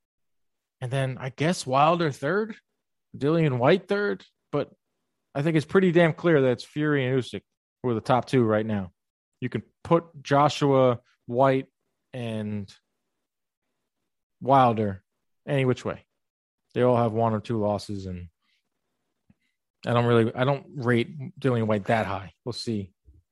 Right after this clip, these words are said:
We'll see how, uh, what he does against Otto Wallin, because that's what's next too. You always wanna think about what's next, and that's the, the beauty of boxing is,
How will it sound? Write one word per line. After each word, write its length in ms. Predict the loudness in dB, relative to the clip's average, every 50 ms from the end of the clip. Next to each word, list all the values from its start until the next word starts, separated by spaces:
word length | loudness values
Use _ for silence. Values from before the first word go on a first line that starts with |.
| _ _ _ _ _ _ _ _ _ _ _ _ _ -10
We'll 100 | -10 -8
see 200 | -4 -4 -2 0
how, 260 | 0 0 0 0 0
uh, 220 | 0 0 0 -2 -2
what 160 | -2 -2 0
he 140 | 0 2 2
does 160 | 2 2 2
against 240 | 0 -4 -4 -2 -2
Otto 180 | -2 -2 -2
Wallin, 400 | -2 0 0 2 2 2 2 0
because 240 | -2 -4 -6 -4 0
that's 300 | 2 2 2 2 0 -2
what's 220 | -6 -6 -6 -4
next 200 | -4 -6 -4 -4
too. 180 | -2 0 0 0
You 100 | 0 0
always 160 | -2 -2 -4
wanna 140 | -6 -8 -10
think 180 | -10 -8 -6 -6
about 140 | -4 -2
what's 200 | -2 -4 -4 -4
next, 420 | -2 -4 -4 -4 -6 -12 -16 -12 -12
and 200 | -12 -10 -10 -10
that's 200 | -12 -12 -14 -14 -14
the, 120 | -14 -14 -16 _ -20
the 60 | -20
beauty 320 | -14 -10 -6 -4 -4 -4
of 100 | -2 0
boxing 400 | 2 2 2 2 0 -2 -6 -4
is, 260 | -4 -4 -4 -6 -10